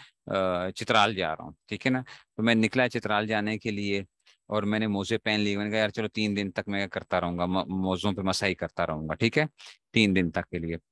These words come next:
मैं गया, मैं वापस आ गया कि जनाब, अ, मिसाल के तौर पे मैं जी, अ, बाबू साबू से जो है ना,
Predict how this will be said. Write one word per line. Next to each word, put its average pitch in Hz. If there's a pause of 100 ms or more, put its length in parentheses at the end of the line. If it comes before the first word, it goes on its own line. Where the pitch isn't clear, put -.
मैं 110
गया, 113 (300)
मैं 117
वापस 107
आ 87
गया 90
कि 98
जनाब, 95 (160)
अ, 92
मिसाल 98
के 101
तौर 95
पे 107
मैं 101
जी, 101 (460)
अ, 98
बाबू 95
साबू 98
से 101
जो 92
है 90
ना, 95